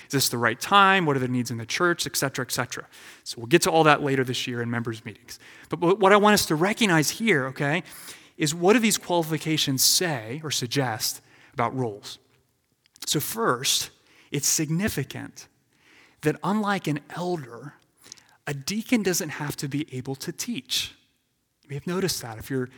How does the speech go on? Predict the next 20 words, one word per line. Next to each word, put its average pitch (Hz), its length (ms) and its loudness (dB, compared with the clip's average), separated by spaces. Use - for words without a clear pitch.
if - 80 -6
you're 147 100 2
comparing 156 420 2
these 117 180 -4
two, - 200 -10
okay? 151 320 0
Nor 196 240 8
are 247 40 8
deacons 175 440 2
ever 170 180 0
required 160 560 -2
to - 180 -8
exercise 131 760 -4
spiritual 175 720 -4
oversight 160 760 0
or 139 300 0
rule 196 520 2
in 147 120 2
the 123 80 -2
church - 720 -8